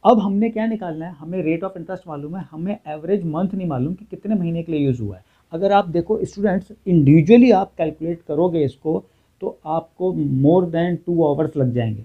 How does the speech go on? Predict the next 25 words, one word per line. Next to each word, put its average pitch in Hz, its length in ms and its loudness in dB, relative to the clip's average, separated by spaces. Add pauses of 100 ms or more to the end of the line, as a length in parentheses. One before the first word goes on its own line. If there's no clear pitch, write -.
आप 143 240 -8
फिर 156 160 -4
भी 165 300 -8
accurate 160 480 -6
calculate 139 420 -6
नहीं 123 160 0
कर 123 140 -8
पाओगे। 110 420 -18 (360)
इसका 185 220 -8
एक 190 240 -4
simple 202 560 -4
सा 175 340 -8
method 147 400 -6
है 156 160 -6
calculate 139 420 -6
करने 131 280 -8
का, 160 120 -8
इसको 165 240 -6
ध्यान 135 280 2
से 180 100 -6
देखिएगा। 135 440 -4 (460)
हमने 180 240 -2
क्या 190 200 -6
देखना 147 300 -8
है? - 240 -14